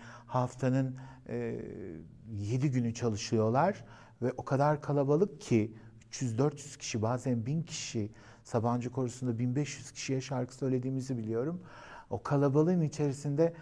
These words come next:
o çığlıkları, o, hayran olmuştum ben o işe. O büyüye kapıldım.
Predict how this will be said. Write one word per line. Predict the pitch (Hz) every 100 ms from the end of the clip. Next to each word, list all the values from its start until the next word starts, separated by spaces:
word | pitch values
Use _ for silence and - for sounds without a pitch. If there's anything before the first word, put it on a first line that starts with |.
| - -
o | -
çığlıkları, | 147 - 160 151 156 151 147
o, | 160 156 160 - - - - - - - 80 78 - - - - _
hayran | - - 170 185 240
olmuştum | 262 165 123 - - 117
ben | 113
o | 107 107
işe. | 104 - 110 101 107 - - -
O | 120
büyüye | 131 147 160 156
kapıldım. | 135 - 139 147 139